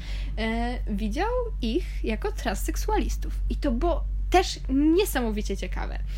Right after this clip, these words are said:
No i ostatecznie odpuściłam sobie już to whisky i poszłam do pokoju i, i wtedy zaczęła się taka moja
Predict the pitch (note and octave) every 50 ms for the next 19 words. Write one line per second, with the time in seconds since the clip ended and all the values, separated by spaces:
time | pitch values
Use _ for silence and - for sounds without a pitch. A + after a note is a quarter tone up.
0 | - - - - - - - C#4+ F#4+ G#4+ G#4+ G4+ F4+ - - D#4+ - E4+ - -
1 | D#4 D#4 C#4 B3 C#4 - - B3 - - D4+ C4+ B3 A#3 - A3+ G#3 G#3 G3+ -
2 | - A#3 A3 B3+ D#4+ - - - C#4 B3+ A#3+ A#3+ A#3 - A#3+ - - A3 G#3+ G#3
3 | G3+ G3 - F#3+ - - G#3 G#3 A#3+ D4 E4+ F#4+ G4 G4 - - C4+ C4 B3+ C4
4 | C4 B3+ - - A#3+ - - E4 E4 F4 C4 C4 - - C4 B3+ B3 - - -
5 | G#3+ - A#3+ A3+ A3+ A3+ A3 A3 G#3+ G#3+ G#3+ G3+ G3 -